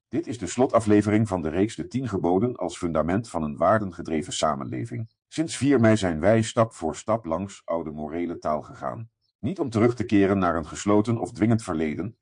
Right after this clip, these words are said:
maar om te onderzoeken welke waarden een moderne samenleving nodig heeft om menselijk,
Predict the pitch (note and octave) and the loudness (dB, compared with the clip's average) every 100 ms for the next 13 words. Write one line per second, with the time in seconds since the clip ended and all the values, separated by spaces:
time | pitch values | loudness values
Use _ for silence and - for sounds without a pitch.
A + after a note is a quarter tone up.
0 | _ _ _ _ _ D#2+ F#2 A2 F#2 G2+ | _ _ _ _ _ -6 -4 -4 -6 -2
1 | G#2 E2 A#2 F#2+ D#2+ D2+ E2+ E2 G2 F#2 | 0 0 0 2 2 0 2 4 4 2
2 | E2+ D#2+ D#2 D#2+ G2+ F2+ - F#2 E2 D#2+ | -6 -6 -6 -2 -2 -2 2 2 2 0
3 | D#2 D2+ D2+ F2 E2 C2+ D#2+ - C#2+ D2+ | -2 -4 -2 -2 -2 -4 -6 -6 -10 -6
4 | G2 A2 A#2 | -6 -4 -6